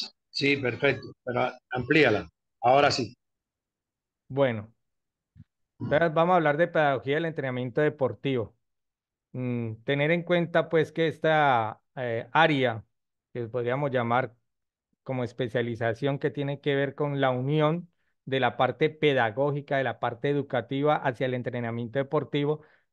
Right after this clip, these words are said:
Speaker 2: porque normalmente, eh, se veía al entrenador deportivo simplemente como un agente de, de llevar y preparar personas, pero con ese objetivo final de que hay que entender que el entrenador deportivo también es un pedagogo.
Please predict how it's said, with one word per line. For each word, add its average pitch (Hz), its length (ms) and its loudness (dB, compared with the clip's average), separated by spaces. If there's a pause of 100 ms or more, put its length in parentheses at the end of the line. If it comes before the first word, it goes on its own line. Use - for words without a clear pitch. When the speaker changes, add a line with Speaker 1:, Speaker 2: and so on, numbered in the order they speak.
(120)
Speaker 2:
porque 139 240 0
normalmente, 151 1200 0
eh, 123 100 -14
se 135 160 -2
veía 131 420 2
al 147 220 0
entrenador 123 480 -4
deportivo 139 580 -2
simplemente 147 840 -4 (380)
como 139 300 2
un 143 100 2
agente 156 460 2
de, 139 440 2
de 131 180 -6
llevar 131 600 2
y 147 180 -4
preparar 123 580 0
personas, 139 540 0 (540)
pero 123 640 2
con 135 220 2
ese 160 420 0
objetivo 151 960 2 (240)
final 147 440 0
de 170 140 -4
que 151 80 -4
hay 135 100 -4
que 160 80 -6
entender 156 500 0
que 160 200 4
el 139 100 0
entrenador 120 540 -2
deportivo 147 580 -2
también 123 300 -2
es 135 140 -6
un 143 160 -4
pedagogo. 139 760 2